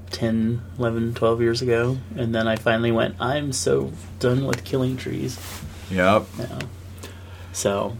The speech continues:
Speaker 1: but, oh, so he'd, like, totally, like, spermed you under a tree, huh?
Speaker 2: We gotta. You gotta sperm under a tree.
Speaker 1: Yeah.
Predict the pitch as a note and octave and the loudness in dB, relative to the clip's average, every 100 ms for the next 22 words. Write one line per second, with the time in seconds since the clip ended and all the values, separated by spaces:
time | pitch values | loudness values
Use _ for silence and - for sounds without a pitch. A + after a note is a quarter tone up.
0 | - B2+ A2 - - - - E3+ D#3+ C#3 | -2 2 2 0 -4 0 2 2 0 -2
1 | C3 B2+ A#2 A2+ - - D3 C3+ B2 A#2+ | 0 2 2 0 -2 0 4 4 4 4
2 | C#3+ D3+ - - C#3+ D3 C#3+ D3 D3 C3+ | 2 2 0 0 2 2 4 4 4 2
3 | B2 - - - - - - - - - | -2 -12 -14 -10 -6 -4 -4 -4 -6 0
4 | C3+ C3+ C3+ C3+ C3 C3+ C3 C3 C#3 B2 | 2 4 2 2 2 4 2 2 2 2
5 | G#2+ G#2 G#2 G#2+ A#2 - - - - - | 2 0 -2 -2 -4 -8 -14 -16 -10 0
6 | E3 G#3 A#3 A2+ D2 B1+ F#2+ A#2+ C#3+ F3 | 2 4 4 4 2 -2 -6 -2 4 4
7 | D3 - G2 E2+ D#2+ D2+ - - - - | 2 2 0 0 -2 -6 -8 -10 -8 -4
8 | G2+ G2 G#2 | 0 0 0